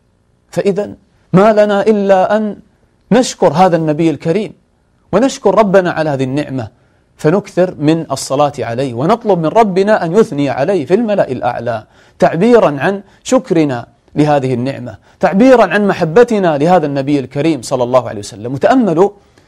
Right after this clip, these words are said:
لما نصلي على النبي صلى الله عليه وسلم ما نقول: "اللهم إنا نصلي على نبيك"، أو تقول: "أصلي وأسلم على محمد"، لا، تقول: "اللهم صل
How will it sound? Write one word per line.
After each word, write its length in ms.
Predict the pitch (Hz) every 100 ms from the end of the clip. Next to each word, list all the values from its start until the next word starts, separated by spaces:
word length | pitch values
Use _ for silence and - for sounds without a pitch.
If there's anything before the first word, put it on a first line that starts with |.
| _ -
لما 220 | 180 214
نصلي 400 | 196 180 269 254
على 160 | 185 185
النبي 280 | 156 147
صلى 120 | 143 139
الله 100 | 139
عليه 100 | 160
وسلم 60 | 156
ما 200 | 233 233
نقول: 340 | 170 185 185 - _ _ _ _ -
"اللهم 540 | 160 202 208 202 214 202
إنا 400 | 220 226 220 220
نصلي 520 | 208 214 226 214 208
على 260 | 196 208
نبيك"، 600 | 196 196 196 175 127 - - _ _ _ _ _ _ _ -
أو 200 | 170 175
تقول: 640 | - - 160 - 196 202 - _ -
"أصلي 480 | 160 208 214 196 190
وأسلم 800 | 180 175 - 208 196 180 208 208 _ _ _ _ _ _
على 440 | 143 180 185 190 - _ _
محمد"، 540 | 143 147 180 160 123 135
لا، 280 | 180 185 - _ _
تقول: 280 | - 165 165 -
"اللهم 800 | 269 285 269 247 220 240 240 214
صل 500 | 233 226 185 147